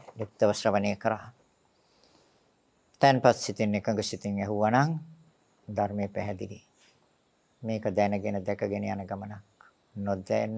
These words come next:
නොදැක යන ගමනක් නෙමෙයි. දැනගෙන දැකගෙන මග පිරිසිදු කරගෙන යන ගමනක්. නොමග යන්නේ නැතුව නිවැරදි මගට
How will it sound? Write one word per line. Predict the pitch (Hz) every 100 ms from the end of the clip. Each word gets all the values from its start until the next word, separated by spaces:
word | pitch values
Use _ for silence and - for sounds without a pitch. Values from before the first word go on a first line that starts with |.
| 107
නොදැක | 98 101 101 107 -
යන | 98
ගමනක් | 95 95 95 95 95
නෙමෙයි. | - 98 101 104 _ _ _ _ - _ _ _ _ _ _ -
දැනගෙන | 98 123 131 135 151 156 139 101 107
දැකගෙන | 113 110 135 127 160 190 214 208 - _ _ _ _ _ -
මග | 110 113 120 156
පිරිසිදු | 139 135 151 165
කරගෙන | 165 143 107 95
යන | 92 92
ගමනක්. | 98 101 104 - _ _ _ _ _ _ - _ _ _ _ _ _ -
නොමග | 107 107 107
යන්නේ | 113 107 98
නැතුව | 95 98 101 117
නිවැරදි | 110 98 101 107 104 98
මගට | 95 98 98 - _ _ _ _ _ _ _ _ _